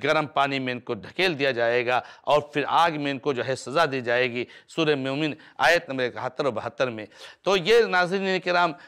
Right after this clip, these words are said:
जहन्नमियों को बांधने के लिए जंजीरें और बेड़ियाँ होंगी और इन जंजीरों और बेड़ियों और ये आग के तोक में उनको बांध करके, जकड़ करके उनके साथ क्या किया जाएगा?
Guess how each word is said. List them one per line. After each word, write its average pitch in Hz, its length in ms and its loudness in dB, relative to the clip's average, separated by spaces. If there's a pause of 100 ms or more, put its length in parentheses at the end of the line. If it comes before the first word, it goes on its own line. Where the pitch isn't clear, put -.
(140)
जहन्नमियों 170 580 0
को 160 180 -2
बांधने 156 440 0
के 143 140 -2
लिए 139 260 -2 (260)
जंजीरें 147 500 -2
और 131 100 -2
बेड़ियाँ 151 440 0
होंगी 156 320 -2 (300)
और 202 340 6
इन 180 200 0
जंजीरों 190 800 0 (300)
और 160 200 4
बेड़ियों 185 580 2 (480)
और 170 240 6
ये 175 120 2
आग 175 280 2 (120)
के 180 80 0
तोक 190 520 0
में 175 180 -6
उनको 175 300 -2
बांध 165 420 0
करके, 160 500 -2
जकड़ 208 340 -2
करके 180 520 2 (420)
उनके 170 340 0
साथ 175 360 0
क्या 220 160 4
किया 185 220 0
जाएगा? 156 480 2